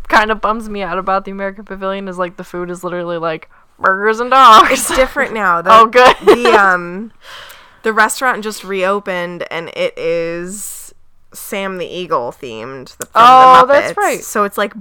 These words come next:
Speaker 2: barbecue,
Speaker 1: Okay,
Speaker 2: which
Speaker 1: that's
Speaker 2: is
Speaker 1: cool.
Speaker 2: better than
Speaker 1: Yeah,
Speaker 2: just,
Speaker 1: yeah, yeah.
Speaker 2: like, burgers and chicken nuggets,
Speaker 1: I'm
Speaker 2: because
Speaker 1: down with
Speaker 2: that's
Speaker 1: that.
Speaker 2: literally what it was. But they also have the show, The American Adventure, which is, like,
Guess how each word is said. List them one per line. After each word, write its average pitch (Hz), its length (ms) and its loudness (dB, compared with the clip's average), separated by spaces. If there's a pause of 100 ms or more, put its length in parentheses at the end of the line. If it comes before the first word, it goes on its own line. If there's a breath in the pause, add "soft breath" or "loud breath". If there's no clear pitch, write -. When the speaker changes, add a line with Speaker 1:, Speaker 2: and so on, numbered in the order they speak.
(140)
Speaker 2:
barbecue, - 680 -2 (120)
Speaker 1:
Okay, - 260 -10
Speaker 2:
which 254 160 -4
Speaker 1:
that's - 20 -8
Speaker 2:
is 285 80 -8
Speaker 1:
cool. 208 80 -8
Speaker 2:
better 170 340 0
than 175 140 -8
Speaker 1:
Yeah, 185 60 -12
Speaker 2:
just, 180 180 -14
Speaker 1:
yeah, - 20 -12
yeah. 143 40 -4
Speaker 2:
like, - 260 -10
burgers 113 340 -6
and 156 100 -16
chicken 69 280 -16
nuggets, 82 420 -16
Speaker 1:
I'm 160 80 -12
Speaker 2:
because 220 120 -8
Speaker 1:
down - 60 -8
with 165 60 -2
Speaker 2:
that's 147 120 -6
Speaker 1:
that. 180 100 -10
Speaker 2:
literally 156 340 -4
what 113 140 -4
it - 80 -10
was. 123 320 -4 (640 soft breath)
But - 160 -2
they 247 120 4
also 208 300 2
have 269 260 -6
the 196 400 -8
show, 208 600 -2
The 196 140 -6
American 180 360 -6
Adventure, 151 540 -6
which 156 260 -8
is, 180 280 -6
like, 147 420 -6